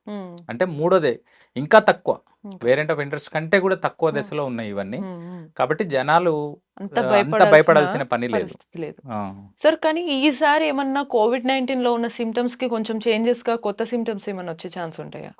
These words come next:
Speaker 2: అయితే దాన్నే నేను సింగపూర్ వాళ్ళు, ఏదైనా కూడా మనం నివేదిక గురించే మాట్లాడుకోవాలి. సింగపూర్
Speaker 1: Hmm.
Speaker 2: గవర్నమెంట్ అయినా, ఏ గవర్నమెంట్ అయినా, వాళ్ళకంటూ ఒక డిసీజ్ కంట్రోల్ ఉంటుంది. మనకి
Speaker 1: Hmm.
Speaker 2: ఐసీఎంఆర్ లాగా వాళ్ళకి సెంట్రల్ డిసీజ్ ఏజెన్సీ అనేది ఒకటి ఉంది.
Speaker 1: Hmm.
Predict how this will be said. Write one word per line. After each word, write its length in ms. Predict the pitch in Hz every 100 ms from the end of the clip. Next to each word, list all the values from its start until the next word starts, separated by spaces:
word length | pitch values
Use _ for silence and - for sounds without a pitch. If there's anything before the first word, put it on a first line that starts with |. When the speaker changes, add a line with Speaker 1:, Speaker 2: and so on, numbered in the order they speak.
| -
Speaker 2:
అయితే 440 | 147 156 190 185 180
దాన్నే 420 | 135 143 185 202
నేను 240 | 190 180
సింగపూర్ 460 | 196 175 175 170 185
వాళ్ళు, 360 | 151 123 95 -
ఏదైనా 380 | 139 165 170
కూడా 160 | 156 170
మనం 280 | 185 165 143
నివేదిక 360 | 139 147 147
గురించే 360 | 139 131 127 147
మాట్లాడుకోవాలి. 600 | 117 107 120 104 95 90
సింగపూర్ 480 | - 135 143 156 156
Speaker 1:
Hmm. 500 | 151 - _ - -
Speaker 2:
గవర్నమెంట్ 380 | 240 135 131 127
అయినా, 140 | 139
ఏ 180 | 139 127
గవర్నమెంట్ 380 | 135 131 123 120
అయినా, 180 | 127
వాళ్ళకంటూ 540 | 151 123 143 143 135 143
ఒక 120 | 117
డిసీజ్ 340 | 104 113 139
కంట్రోల్ 360 | - 120 120 113
ఉంటుంది. 220 | 98 95
మనకి 220 | 101 117
Speaker 1:
Hmm. 80 | 113
Speaker 2:
ఐసీఎంఆర్ 420 | 113 151 139 135
లాగా 240 | 123 117 151
వాళ్ళకి 300 | 139 127 143
సెంట్రల్ 420 | - 139 135 143
డిసీజ్ 340 | 127 120 127
ఏజెన్సీ 360 | 113 117 113 113
అనేది 220 | 107 110
ఒకటి 180 | 98 226
ఉంది. 200 | 220 190
Speaker 1:
Hmm. 140 | 175